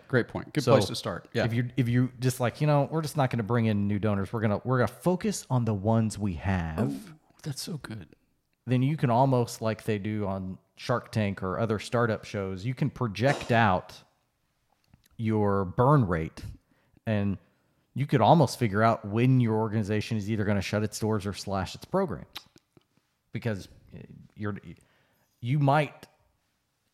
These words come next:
Speaker 2: you might be keeping fifty-five, sixty percent. Um, you know, some of our clients are, are in the sixty-five, three quarters, but even that, you're losing a quarter every year.
Speaker 1: Yeah.
Speaker 2: So you gotta go find some more.
Speaker 1: Yeah.
Speaker 2: So, gotta find,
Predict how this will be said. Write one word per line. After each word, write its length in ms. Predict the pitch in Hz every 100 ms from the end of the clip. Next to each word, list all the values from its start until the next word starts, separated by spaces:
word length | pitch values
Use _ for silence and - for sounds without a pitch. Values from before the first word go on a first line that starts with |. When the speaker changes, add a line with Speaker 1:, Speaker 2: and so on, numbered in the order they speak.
| _
Speaker 2:
you 120 | 135
might 300 | 131 135 135
be 100 | 120
keeping 460 | 101 117 101 107 101
fifty-five, 580 | - 110 104 107 101 87
sixty 280 | 107 -
percent. 680 | 92 87 - 107 90 82 - _ _ _ _ _ _
Um, 540 | 90 85 82 87 90 90
you 60 | 95
know, 60 | 95
some 120 | 104
of 60 | 90
our 100 | 82
clients 400 | 101 85 82 95
are, 180 | 82 -
are 140 | 95
in 120 | 92
the 80 | 87
sixty-five, 580 | - 107 - 95 92 90
three 220 | - 92
quarters, 400 | - 131 104 87
but 120 | 95
even 180 | 143 123
that, 260 | 120 127 -
you're 100 | 113
losing 320 | 131 139 95
a 60 | 87
quarter 580 | - - 117 110 76 69 _ _ _ _ _ _ _ _ -
every 220 | 104 82
year. 160 | 69 - _ -
Speaker 1:
Yeah. 160 | 98 98 90 -
Speaker 2:
So 100 | 113
you 60 |
gotta 120 | 110
go 100 | 98
find 260 | 104 104 92
some 120 | -
more. 160 | 80 - _ _ _
Speaker 1:
Yeah. 60 | 123 143 _ _ _ _ _ _ _
Speaker 2:
So, 360 | - 123 104 90 - _ _ _ _ _ _ _ _ _ _ _ _
gotta 160 | 135
find, 480 | 117 131 139 127 110